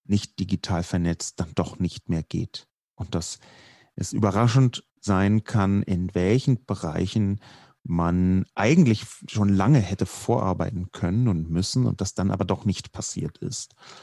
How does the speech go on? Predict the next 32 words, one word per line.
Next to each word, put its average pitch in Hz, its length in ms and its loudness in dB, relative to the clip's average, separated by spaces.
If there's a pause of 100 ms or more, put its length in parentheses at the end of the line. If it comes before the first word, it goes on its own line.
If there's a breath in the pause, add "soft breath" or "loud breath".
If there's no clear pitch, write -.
(340 loud breath)
Das 87 180 -6
geht 95 160 0
jetzt 92 140 2
nicht 95 140 2
nur, 90 180 2
was - 160 -6
Infrastruktur 113 640 2
angeht, 87 340 0
sondern 85 200 -2
das 82 120 -4
geht 87 140 -4
natürlich 85 280 -4
auch - 120 -8
bis - 160 -4
hin 85 160 -2
zu, 85 240 -6 (480 loud breath)
ähm, 82 480 -2
den, 85 280 0
dem, 85 200 0
was 85 140 -4
auf 95 200 -4
dieser 90 220 -4
Infrastruktur 85 640 -6
draufläuft. 85 1160 -2
Wir 85 120 0
wollen 90 140 0
jetzt 87 140 -6
vielleicht 90 240 -4
einfach - 200 -6
gar 87 120 -4
nicht 90 180 -4
dieses 92 260 -4